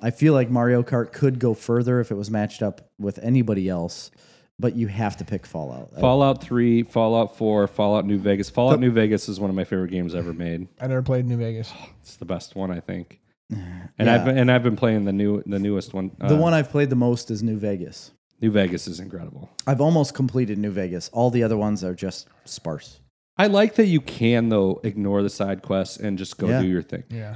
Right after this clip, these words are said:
Speaker 2: And you don't have to. What the only thing that bothers me is getting mired down in junk and then having to carry it somewhere and stash it.
Speaker 3: I hate that.
Speaker 2: And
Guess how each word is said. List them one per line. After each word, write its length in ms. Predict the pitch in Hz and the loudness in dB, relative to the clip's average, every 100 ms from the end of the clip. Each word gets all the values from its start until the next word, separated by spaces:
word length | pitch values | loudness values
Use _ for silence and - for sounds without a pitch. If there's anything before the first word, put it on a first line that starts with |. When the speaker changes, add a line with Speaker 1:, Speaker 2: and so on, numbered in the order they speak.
| 110 | 0
Speaker 2:
And 160 | 113 | 2
you 140 | 131 139 | 4 4
don't 240 | 143 117 | 2 -2
have 500 | - 120 120 127 - | -8 -2 0 -2 -6
to. 500 | - 107 98 98 90 _ _ - | -6 -2 0 -2 -4 _ _ -2
What 280 | 143 - | 0 0
the 80 | 131 | 0
only 160 | 175 214 | 2 2
thing 140 | 190 | 2
that 100 | 131 | 0
bothers 360 | 98 92 92 82 | 0 -2 -2 -6
me 240 | 87 82 - _ _ _ - | -8 -10 -12 _ _ _ -10
is 160 | 98 | -8
getting 300 | 95 98 95 | -4 -2 -2
mired 340 | 92 95 98 92 | -2 -2 -2 -4
down 300 | 90 90 90 | -6 -6 -8
in 120 | 85 | -8
junk 380 | 82 90 95 - - _ _ _ | -6 -6 -6 -10 -20 _ _ _
and 100 | - | -6
then 120 | 98 92 | -4 -4
having 320 | 92 92 90 | -4 -4 -6
to 60 | |
carry 260 | 85 98 90 | -8 -6 -4
it 80 | 90 | -6
somewhere 320 | - 87 85 | -10 -8 -8
and 100 | 85 | -10
stash 480 | - 92 87 90 - | -12 -12 -12 -14 -12
it. 200 | 87 87 - 123 | -12 -12 -10 -6
Speaker 3:
I 160 | 120 | -4
hate 240 | 127 117 113 | -4 -6 -8
that. 280 | 113 113 | -8 -8
Speaker 2:
And 480 | 98 92 90 87 - | -4 -4 -4 -6 -10